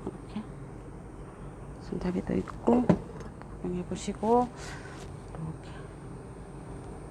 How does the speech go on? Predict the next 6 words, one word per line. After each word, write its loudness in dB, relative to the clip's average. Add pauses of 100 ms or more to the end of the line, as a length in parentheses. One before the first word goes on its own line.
(1200)
그다음에 6 (3000)
이쪽에서, 8 (280)
어, 12 (100)
비닐 12
끄는 10
거는 12